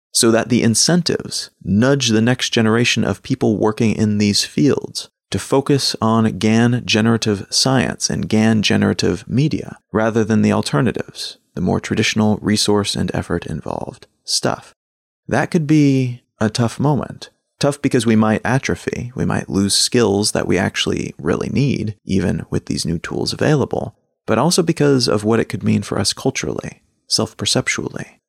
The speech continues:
There was a piece written about this potential of changeover recently, which bears a headline that I think captures this difficult moment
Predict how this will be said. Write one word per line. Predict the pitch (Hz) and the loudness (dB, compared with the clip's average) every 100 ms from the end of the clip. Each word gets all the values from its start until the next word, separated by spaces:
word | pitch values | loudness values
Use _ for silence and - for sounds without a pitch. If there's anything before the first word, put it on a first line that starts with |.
| _ _ _ _ - | _ _ _ _ 0
There | 117 | 2
was | 127 | 2
a | |
piece | 123 104 - | 0 -2 0
written | 147 - 127 120 - | 0 2 0 0 0
about | 104 110 - 90 | 0 0 -2 -2
this | 110 107 - | 0 0 -2
potential | - - - 147 - - 107 - | -6 -6 -2 0 0 -4 -6 -10
of | - | -10
changeover | - 131 135 101 67 64 123 127 | -4 0 0 0 -2 -2 -6 -6
recently, | - - - - - 131 - | -6 -6 -6 -6 -4 -6 -4
which | 107 - | -4 0
bears | 135 147 | 2 2
a | - | 2
headline | 120 123 165 - - - - 120 _ - | 2 2 0 -2 -6 -6 -8 -12 _ 0
that | 110 | 2
I | 113 | 2
think | - 180 - | 2 0 0
captures | - 147 - 131 127 - | -4 -2 0 2 2 0
this | 113 - | 0 0
difficult | - 113 107 110 - | 0 -2 -2 -2 -4
moment | 87 95 98 95 92 - | -2 0 2 2 -2 -6